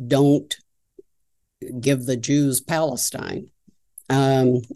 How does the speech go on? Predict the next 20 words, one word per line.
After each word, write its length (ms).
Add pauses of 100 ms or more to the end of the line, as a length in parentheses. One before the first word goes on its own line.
(320)
Roosevelt 600
came 240
home 360
and 160
died, 460
and 180
his, 380 (440)
his 200
vice 300
president 580
became 380
president 640
and 480 (240)
supported, 840
uh, 380
the 140
Jewish 460
state 340
in 160
Palestine, 720